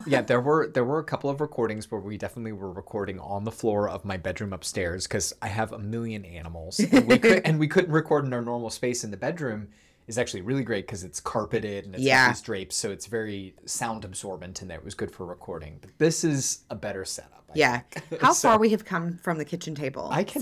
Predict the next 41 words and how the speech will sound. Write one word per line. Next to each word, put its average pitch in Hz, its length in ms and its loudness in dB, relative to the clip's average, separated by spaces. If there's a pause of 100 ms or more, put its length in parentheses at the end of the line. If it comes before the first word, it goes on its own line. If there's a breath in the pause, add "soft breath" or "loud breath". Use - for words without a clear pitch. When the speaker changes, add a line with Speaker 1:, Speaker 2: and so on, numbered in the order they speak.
(120)
Speaker 2:
cannot 196 360 2
believe. 117 560 -4
We've 170 200 4
Speaker 1:
Yeah. 180 140 10
Speaker 2:
got, 262 60 8
like, 220 120 6
a 135 80 2
whole 156 280 2
high-tech 139 560 0
rig 127 480 0
Speaker 1:
<laughs> - 120 0
Speaker 2:
right 104 240 -4
now. 92 240 -8
Like, 117 160 -8
people 190 200 -2
don't 185 140 4
know 131 140 2
we 127 80 4
have 120 100 0
two 143 120 -4
microphones. 135 580 -2
I've 110 160 -4
got 113 160 -4
a 90 80 -6
Mac 107 400 -6
in 147 100 -2
between 147 340 -4
us. 139 220 -2
It's - 100 -16
crazy. 90 340 -10 (120)
Speaker 1:
If 170 100 2
we 196 120 4
went 277 160 0
back - 180 4
and 160 80 -4
listened 135 220 -6
to - 100 -12
our 139 80 0
Johnny 131 320 -4
Depp, 127 220 -2 (500 soft breath)
I 233 180 6